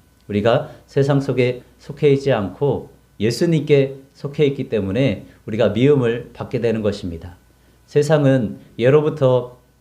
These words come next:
예수님을 미워했습니다. 예수님을 왜 미워했습니까? 이 악한 세상은 예수님께 속해 있지 않기 때문에, 그래서 예로부터 끊임없이 예수님을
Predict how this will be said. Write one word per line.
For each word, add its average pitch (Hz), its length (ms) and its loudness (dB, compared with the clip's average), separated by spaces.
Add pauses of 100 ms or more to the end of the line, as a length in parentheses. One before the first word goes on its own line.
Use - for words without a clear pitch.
(340)
예수님을 127 760 0 (340)
미워했습니다. 107 800 0 (260)
예수님을 139 540 0
왜 123 380 0
미워했습니까? 117 920 -2 (1000)
이 156 140 2
악한 139 360 2
세상은 127 640 -2 (1300)
예수님께 160 500 2
속해 151 360 -4
있지 113 500 -6 (160)
않기 110 400 -8
때문에, 85 360 -6 (560)
그래서 139 220 2
예로부터 135 800 0 (300)
끊임없이 170 840 0 (300)
예수님을 127 680 0